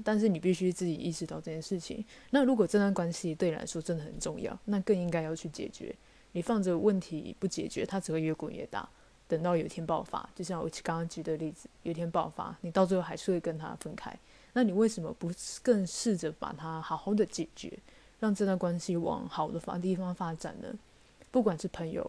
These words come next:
情人，我觉得家人，任何一段人际关系都是这个样子。你必须不停地在沟通下磨合，然后相互成长。那中间也会遇到分歧，或是他不愿意改变，那你也可以从这样的过程去理解说，这个人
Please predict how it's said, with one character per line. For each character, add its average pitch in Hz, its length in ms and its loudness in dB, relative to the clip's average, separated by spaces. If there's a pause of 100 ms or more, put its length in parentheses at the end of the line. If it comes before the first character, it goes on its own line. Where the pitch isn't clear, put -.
(280)
情 165 280 -6
人， 175 380 -4
我 175 120 -4
觉 180 80 4
得 190 60 6
家 160 240 -2
人， 180 160 -4
任 233 180 8
何 170 120 -2
一 165 80 -6
段 180 180 0
人 165 100 -2
际 165 140 -4
关 170 180 -2
系 165 120 -4
都 196 180 2
是 196 140 0
这 170 100 -4
个 160 100 -4
样 156 220 -6
子。 - 200 -12 (380)
你 - 80 -2
必 220 140 4
须 220 160 4
不 214 160 -2
停 160 260 -2
地 156 280 -2
在 180 180 0
沟 175 180 4
通 170 180 -2
下 165 400 -2
磨 170 220 0
合， 180 320 -2 (300)
然 165 120 -4
后 170 100 -2
相 165 260 -2
互 170 160 -4
成 - 260 -12
长。 - 220 -8 (380)
那 185 240 2
中 208 200 2
间 233 120 4
也 196 80 2
会 175 160 0
遇 185 100 2
到 175 160 2
分 165 240 -2
歧， - 380 -6
或 175 100 -4
是 175 140 -4
他 170 200 -2
不 165 200 -2
愿 185 120 4
意 165 60 -2
改 - 220 -2
变， - 220 -4 (240)
那 226 140 2
你 190 140 2
也 190 180 -2
可 208 140 -2
以 202 40 6
从 156 280 -4
这 - 100 -2
样 185 80 2
的 165 80 0
过 165 220 0
程 - 160 -10
去 170 220 0
理 165 120 2
解 165 200 -2
说， 175 180 -2
这 175 140 -2
个 - 80 -4
人 90 200 -4